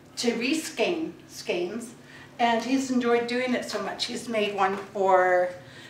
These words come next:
the use of anybody that would like to buy one. And how it works,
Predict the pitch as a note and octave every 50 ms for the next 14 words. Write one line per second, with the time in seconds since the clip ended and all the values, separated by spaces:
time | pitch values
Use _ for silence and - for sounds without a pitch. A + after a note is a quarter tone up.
0 | - - - - - - - - - - - - - - B3 A3 G#3 G3 F#3+ -
1 | B3 - G3+ F3+ F#3+ F#3+ F#3+ G3+ G#3 G#3+ G#3+ A3 A#3 A#3 B3 B3 C4+ C#4 D4 -
2 | - C4+ - F4 G#4 G#4 F#4+ - - - - - - - - - - - - -
3 | - - - - - - - - - - - - - - - A#3+ A3+ G#3 F#3+ G3+
4 | A3 C#4 F4+ F#4 D#4 C4 C4+ - - - - - - - -